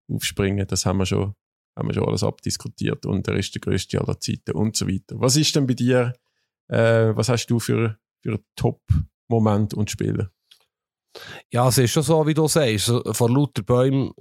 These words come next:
Speaker 2: sieht man dann den Wald nicht mehr Ende Jahr. Es ist so viel passiert. Äh, das, was du jetzt gerade erwähnt hast, ist wirklich sensationell gewesen, die Spiel City Real. Es hat viel so Spiel gegeben im Frühling. Ähm, eben, vielleicht persönlich, äh, was ich spannend finde, ist Corona.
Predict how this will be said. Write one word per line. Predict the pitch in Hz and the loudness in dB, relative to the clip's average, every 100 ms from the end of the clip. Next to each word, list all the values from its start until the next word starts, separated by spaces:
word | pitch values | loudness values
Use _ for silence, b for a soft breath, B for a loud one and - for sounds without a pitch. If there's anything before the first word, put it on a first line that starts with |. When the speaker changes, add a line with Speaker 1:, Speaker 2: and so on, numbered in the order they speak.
| 87 | -2
Speaker 2:
sieht | - 107 | 2 4
man | 101 | 4
dann | 110 | 4
den | 117 107 | 4 4
Wald | 107 139 | 4 2
nicht | 135 139 | 2 2
mehr | 135 | 4
Ende | 131 131 | 2 2
Jahr. | 135 127 131 | 2 2 2
Es | 104 | 0
ist | 98 | 0
so | 123 | 0
viel | 127 123 | 2 2
passiert. | - 123 - 131 127 - | 4 2 4 4 2 2
Äh, | 113 113 | 2 2
das, | 104 98 | 2 2
was | 104 | 2
du | 127 | 4
jetzt | 123 | 2
gerade | 131 120 | 2 4
erwähnt | 110 113 131 - | 4 4 4 4
hast, | 120 - | 4 4
ist | 104 | 2
wirklich | 110 | 2
sensationell | - 107 101 113 - 101 107 127 | 2 2 4 2 2 4 2 2
gewesen, | - 123 | 0 2
die | 113 | 0
Spiel | - 117 117 | 2 2 4
City | 117 117 110 - | 4 2 2 2
Real. | 113 110 113 123 B B B B B B B - | 4 4 4 2 B B B B B B B -2
Es | 110 | 2
hat | 117 - | 2 2
viel | 147 | 2
so | 151 | 2
Spiel | - 147 147 | 0 0 0
gegeben | - 135 | 0 0
im | 123 | 0
Frühling. | 104 120 117 104 98 | 2 2 4 2 0
Ähm, | 110 107 110 65 69 64 | 0 0 -2 -4 -6 0
eben, | 135 120 - | 2 2 0
vielleicht | 117 135 - | 0 0 0
persönlich, | 123 - 131 143 156 151 143 | -2 0 2 4 2 0 0
äh, | 131 - - _ _ _ - 69 71 - | -2 -4 -8 _ _ _ -12 -8 -8 -4
was | 139 123 | 0 2
ich | 185 | 2
spannend | - 156 160 185 175 | 2 2 2 2 -2
finde, | - 170 139 123 117 | 0 2 2 2 2
ist | 113 - | 2 2
Corona. | - 117 123 156 185 131 95 58 | 2 4 4 2 2 2 0 -4